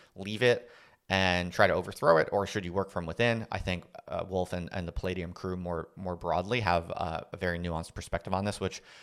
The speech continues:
I really appreciated. And so I would say if you're interested in alternative institution building, if you're interested in s-, different models for sustaining the independent intellectual life, as I know many of you are, uh, but also just if you're interested in political theory,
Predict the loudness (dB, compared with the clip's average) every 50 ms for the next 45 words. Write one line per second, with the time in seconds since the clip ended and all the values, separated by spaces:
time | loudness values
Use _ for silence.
0 | -20 -20 -20 -6 -2 0 0 0 0 0 0 0 0 0 0 0 0 2 2 0
1 | 0 0 -2 -6 -10 -16 -20 _ _ _ 0 2 4 4 4 2 4 4 6 6
2 | 8 8 6 6 6 6 4 4 4 2 2 0 2 0 0 -2 2 4 6 6
3 | 6 6 4 4 2 0 -2 -2 0 2 4 4 2 2 0 -6 -18 -20 -20 -16
4 | -12 -10 -10 -10 -10 -4 -2 -2 0 0 2 4 4 6 4 4 2 -2 -2 -2
5 | -2 -2 -2 -4 -6 -2 0 2 2 4 2 2 0 -2 -6 -10 -14 -20 -20 -20
6 | _ -16 -16 -16 -16 _ _ -8 -8 -4 -2 -2 0 0 2 4 6 6 6 6
7 | 6 4 2 0 -2 -6 -6 -4 -6 -4 -4 -2 -2 -2 -2 -4 -4 -6 -6 -6
8 | -6 -6 -4 -4 -4 -4 -6 -6 -4 -4 -4 -4 -2 -2 0 2 4 4 4 2
9 | 0 -8 -20 -20 -20 -20 -20 _ -6 -2 0 0 0 0 0 0 0 0 -2 -4
10 | -4 -2 2 2 4 4 2 2 -2 -6 -14 -20 -20 -20 _ _ _ 0 0 0
11 | 4 6 8 8 8 8 6 4 2 2 -2 -4 -4 -2 -2 -2 0 -2 -2 -2
12 | -2 -2 -2 -2 -2 -2 -2 -2 -2 -6 -6 -4 -4 -2 -2 -2 -4 -6